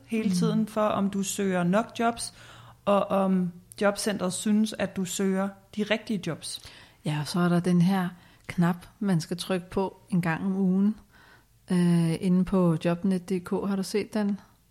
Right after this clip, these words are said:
Speaker 1: Hvad er det for en knap?
Speaker 2: Det er sådan en knap, hvor at man skal trykke på den og markere, at man stadig er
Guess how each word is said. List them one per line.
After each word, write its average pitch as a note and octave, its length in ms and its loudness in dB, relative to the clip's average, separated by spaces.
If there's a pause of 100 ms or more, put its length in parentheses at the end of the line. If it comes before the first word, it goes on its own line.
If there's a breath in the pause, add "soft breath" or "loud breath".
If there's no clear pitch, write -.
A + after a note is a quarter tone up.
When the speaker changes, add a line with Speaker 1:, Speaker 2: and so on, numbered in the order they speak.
(100)
Speaker 1:
Hvad A3+ 120 0
er A3 40 2
det G#3+ 100 0
for A#3 80 -2
en G#3+ 80 -2
knap? G#3+ 280 -6
Speaker 2:
Det F3 80 4
er F3 40 4
sådan G3 180 0
en F#3+ 80 4
knap, F#3 320 -2
hvor F#3 300 0
at F3+ 100 0
man F3 140 0
skal F#3 160 -6
trykke - 300 -6
på G3+ 140 0
den G3+ 300 0
og F3+ 120 0
markere, F3 440 0
at E3 100 -6
man E3+ 160 0
stadig F3 380 0
er F3 60 0